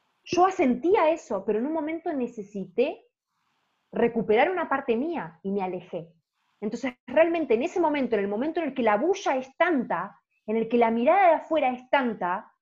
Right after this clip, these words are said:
simplemente hacer esa pregunta, tirar ese dardo,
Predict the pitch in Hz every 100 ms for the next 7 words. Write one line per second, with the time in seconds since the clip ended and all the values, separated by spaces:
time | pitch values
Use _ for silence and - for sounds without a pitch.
0 | _ _ _ - 381 453 403 330 262 -
1 | 208 - 339 359 - 247 - 190 190 302
2 | 254 196 165 190 - _ _ _ _ _
3 | _ - 247 311 381 - 294 285 349 269
4 | 202 220 311 -